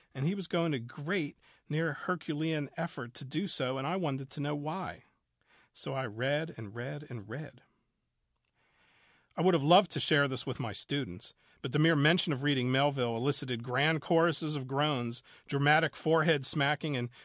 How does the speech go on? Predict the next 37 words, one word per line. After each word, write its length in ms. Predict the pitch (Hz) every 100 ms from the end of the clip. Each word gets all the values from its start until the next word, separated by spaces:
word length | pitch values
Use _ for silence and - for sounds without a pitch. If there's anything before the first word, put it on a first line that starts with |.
| -
championship-level 1000 | - 175 170 151 - 156 143 156 143 107
pouts. 600 | - 151 98 - - - _ _ _ _ _ _ _ _
I 140 | 156
knew 140 | 214 208
from 200 | - 156
whence 240 | 151 -
my 160 | 143 113
bread 260 | 120 117
was 160 | 110 101
buttered, 380 | 113 107 110 113
so 100 | 123
there 140 | 139
would 140 | 247 277
be 100 | 214
no 220 | 190 147
signing 460 | - 165 160 135
of 80 | 113
Moby 280 | 123 123 110
Dick 280 | 104 131 -
that 220 | 123 127
semester. 440 | 87 82 - - - _ _ _ _ _ _ _ _ _ _ _ _
I 80 | 147
also 240 | 185 -
knew 260 | 185 165 160
that 180 | 151 123
a 40 |
great 240 | 117 151 139
way 160 | 139
to 160 | 131 139
engage 420 | 117 131 135 120
the 100 | 117
disaffected 760 | 104 143 - 120 143 127 123 104
college 380 | - 139 110 -
freshman 480 | 147 139 - 113
is 160 | 113 107
with 260 | 131 113 131
identification. 1200 | 113 110 139 135 - 104 - 156 131 - -